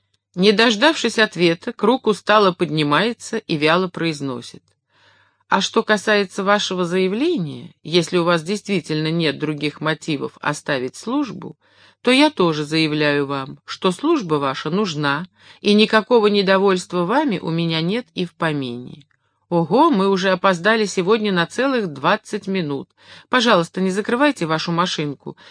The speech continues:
Я останусь здесь и кое-что напишу сам. Значит, я могу идти?" "Вы должны идти, и как можно скорее. Ваш приятель, наверное, уже волнуется, дожидаясь вас".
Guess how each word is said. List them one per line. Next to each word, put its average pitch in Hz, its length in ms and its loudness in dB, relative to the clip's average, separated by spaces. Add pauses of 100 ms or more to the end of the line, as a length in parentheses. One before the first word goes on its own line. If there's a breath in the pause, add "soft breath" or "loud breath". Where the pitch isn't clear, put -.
(120)
Я 202 180 4
останусь 202 540 2
здесь 254 400 -4
и 180 80 -4
кое-что 233 480 -4
напишу 190 440 -6
сам. 135 400 -12 (640)
Значит, 180 460 -2
я 202 100 4
могу 202 320 0
идти?" 311 380 -6 (1160)
"Вы 156 200 -2
должны 147 600 0
идти, - 260 -6
и 123 40 -4
как 143 220 -2
можно 156 320 -2
скорее. 160 640 -2 (240 loud breath)
Ваш 180 300 2
приятель, 185 500 2
наверное, 180 500 2
уже 165 200 -2
волнуется, 175 640 0
дожидаясь 147 680 -2
вас". 127 440 -8